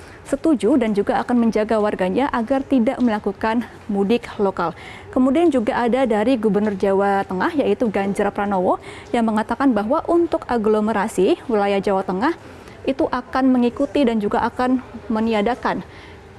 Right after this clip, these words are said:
larang, eh, mudik lokal dan juga melarang mudik bagi warganya, kecuali memang ada rutinitasnya secara reguler seperti bekerja, sehingga warga yang masih bekerja di masa larangan mudik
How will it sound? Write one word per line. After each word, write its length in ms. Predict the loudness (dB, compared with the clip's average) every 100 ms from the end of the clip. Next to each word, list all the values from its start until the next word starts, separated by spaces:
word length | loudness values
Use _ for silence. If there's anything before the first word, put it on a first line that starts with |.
| -2
larang, 320 | 0 0 -2
eh, 280 | -2 0 0 -2
mudik 300 | 0 0 0
lokal 340 | -2 0 0 0
dan 140 | -2
juga 180 | 0 0
melarang 380 | 0 0 0 0
mudik 220 | -2 0
bagi 180 | 0 2
warganya, 600 | 0 0 -2 0 -2 -2
kecuali 640 | -6 0 0 2 2 2 0 -6 -20 -6 -2
memang 400 | 0 2 0 0
ada 240 | 0 2
rutinitasnya 680 | 2 0 -2 -2 -6 -2 -2
secara 340 | 0 -2 0
reguler 400 | 0 0 2 0
seperti 480 | -2 -6 -8 -2 -2 -2 -6
bekerja, 560 | -4 -2 -2 -2 -2 -4
sehingga 480 | -4 -2 0 -2 -2 -6 -16 -18 -20 -8
warga 400 | -2 0 0 2
yang 160 | 0 2
masih 320 | 0 2 2
bekerja 560 | 2 0 2 2 2 2
di 160 | 0
masa 240 | -2 -2 0
larangan 320 | 0 0 -2
mudik 320 | -4 0 -2